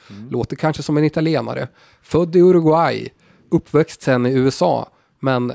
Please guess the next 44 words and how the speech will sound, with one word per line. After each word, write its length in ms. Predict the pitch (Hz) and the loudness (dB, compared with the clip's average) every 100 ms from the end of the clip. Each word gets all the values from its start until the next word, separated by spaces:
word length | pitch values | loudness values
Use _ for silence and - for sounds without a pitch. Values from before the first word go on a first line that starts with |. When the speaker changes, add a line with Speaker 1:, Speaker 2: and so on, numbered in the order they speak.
| - | -6
Speaker 2:
drog 360 | 135 147 147 - | 0 0 0 -2
till 100 | 131 | 0
Hawaii 580 | 135 123 110 120 120 - | 2 2 0 -2 -4 -6
när 120 | 127 | -4
han 100 | 123 | -2
var 80 | 123 | 0
ganska 320 | 123 120 - | 0 -2 -4
ung. 380 | 117 123 123 110 - - | -2 -2 -2 -8 -14 -12
Han 120 | 123 | -10
skulle 180 | - 120 | -6 -2
vara 120 | 127 | 0
där 80 | 117 | 0
i 40 | |
sex 340 | 113 117 - 143 | -2 -6 -6 0
månader 460 | 131 113 117 131 | 0 0 -2 -4
och 200 | 127 123 | -4 -8
testa 320 | 127 - 117 | -8 -8 -10
på 180 | - 113 | -10 -10
att 60 | 113 | -8
spela 240 | - 110 | -6 -4
lite 180 | 107 - | -6 -8
fotboll. 420 | 127 - - 107 _ _ _ | -10 -8 -12 -14 _ _ _
Och 80 | 120 | -4
har 300 | 123 117 113 - | 0 0 -2 -4
nu 160 | 120 110 | -2 -2
varit 160 | 117 | -2
där 140 | 113 107 | -4 -6
i 40 | |
trettiotre 540 | - 120 117 127 113 | -6 -6 -4 -2 2
år. 200 | 123 120 | 2 0
Speaker 1:
Mm. 360 | 117 107 104 110 - _ _ - | -6 -14 -16 -18 -20 _ _ -4
Speaker 2:
Han 100 | 147 | -2
var 60 | |
inte 140 | 165 143 | 2 2
nöjd 380 | 139 147 131 | 4 2 0
med 240 | 120 117 110 | 0 0 0
hur 260 | 117 110 - | -2 -2 -2
ligasystemet 640 | 131 117 120 - 110 123 | 0 0 -2 -6 -4 -4
fungerar. 300 | - 127 110 | -4 -2 -2
Drog 260 | 117 135 139 | 0 0 0
igång 340 | 131 147 135 | 0 0 0
en 80 | 123 | 0
egen 300 | 135 117 131 | 0 0 0
liga. 360 | 151 117 113 | 0 -2 -8